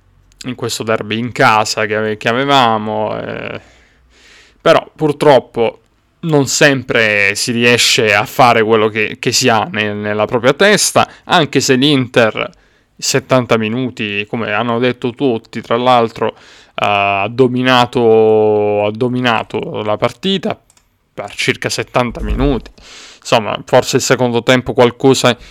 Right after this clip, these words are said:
in meno, però avevamo comunque sotto controllo la partita, il gioco era tutto dalla parte nostra, insomma.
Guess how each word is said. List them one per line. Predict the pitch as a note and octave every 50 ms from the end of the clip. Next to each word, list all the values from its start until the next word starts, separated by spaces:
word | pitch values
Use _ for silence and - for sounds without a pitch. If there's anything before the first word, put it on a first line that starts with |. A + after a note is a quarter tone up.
| - - -
in | - C3+ C3
meno, | C3 C3+ D#3+ F3+ D#3 B2+ A2 - -
però | - C#3+ C#3 C3 G#2+
avevamo | - A2+ A2 A2+ A2 A2+ A2 G#2+ G#2 G2+ - - -
comunque | - B2+ A2+ G#2+ G#2 G2+ - A2+ G#2+
sotto | - - B2 - C#3+ B2+
controllo | G#2+ A2+ A2+ A2+ A2 - C3+ B2 A2+ G#2+ G2+ G2+ G#2
la | G#2 G#2+
partita, | G#2 A2 A2 - - - B2 A#2 A#2 A2+ - - G#2 G2+ G2+
il | G2+ G#2
gioco | - B2 B2 A2+ - - A2 G2+
era | - - A#2+ A#2 A2+ G#2+ G#2+ - - - _ _ - - - -
tutto | - - E3 D3 - _ - B2+ A#2 - - - _
dalla | - B2+ B2 B2 A#2+
parte | - B2+ A#2 - - B2
nostra, | A#2+ D3 D3+ B2 A2 A2+ - - - A2+
insomma. | G#2+ G#2 - - B2+ B2 A#2+ A2 G#2 G2+ G2+